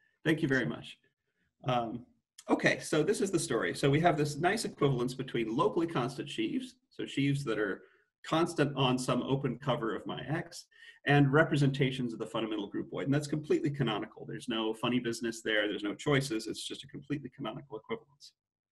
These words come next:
Um, of course, you might be a little dissatisfied with this result because, well, if I've got a locally constant sheaf, I'm not just interested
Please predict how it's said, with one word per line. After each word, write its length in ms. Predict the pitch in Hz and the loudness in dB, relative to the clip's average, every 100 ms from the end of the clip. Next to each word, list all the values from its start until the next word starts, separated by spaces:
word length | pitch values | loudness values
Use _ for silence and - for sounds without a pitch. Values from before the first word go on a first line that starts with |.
| _ _ _ - - - - - | _ _ _ -20 -20 -20 -20 0
Um, 360 | 139 131 - - | 4 6 4 0
of 80 | 147 | 6
course, 220 | 202 202 | 6 6
you 80 | 196 | 0
might 180 | 247 | 2
be 80 | 180 | 6
a 80 | 170 | 6
little 180 | 160 143 | 6 4
dissatisfied 680 | 143 143 185 170 - 113 110 | 2 4 4 4 0 0 0
with 160 | 107 | -2
this 160 | 110 - | -4 -6
result 400 | 104 - 107 - | -8 -6 -6 -4
because, 340 | 135 120 113 | -2 0 0
well, 200 | 127 123 | 2 4
if 120 | 127 143 | 4 2
I've 140 | 131 | 0
got 140 | 185 | 2
a 40 | 156 | 2
locally 360 | 156 175 156 | 2 2 0
constant 440 | 143 135 123 - 117 | 0 2 0 -4 -10
sheaf, 400 | - - 143 139 | -4 0 0 0
I'm 160 | 131 | 2
not 180 | 151 156 | 4 2
just 300 | 147 139 - | 2 0 0
interested 540 | 156 151 139 127 117 | 0 0 -2 0 -2